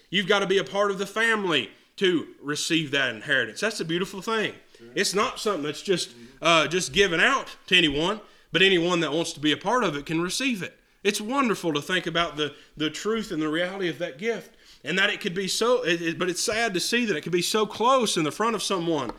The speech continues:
Speaker 1: that they, and they wouldn't wanna take it. They wouldn't wanna be a beneficiary of it.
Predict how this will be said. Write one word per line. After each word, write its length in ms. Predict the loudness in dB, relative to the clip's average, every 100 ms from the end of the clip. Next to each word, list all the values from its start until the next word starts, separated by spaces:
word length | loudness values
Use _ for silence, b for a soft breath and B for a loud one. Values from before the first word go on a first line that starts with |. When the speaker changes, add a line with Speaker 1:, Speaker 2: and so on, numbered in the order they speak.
| B B
Speaker 1:
that 140 | -6 -4
they, 140 | -2
and 120 | 0
they 80 | 2
wouldn't 260 | 2 0 -2
wanna 160 | -4
take 280 | -4 -8 -8
it. 100 | -16 -10
They 80 | 0
wouldn't 240 | 2 2 2
wanna 220 | 0 -2 B B
be 120 | 2 4
a 80 |
beneficiary 800 | 4 0 2 0 0 2 4 4
of 140 | 2 -4
it. 140 | -18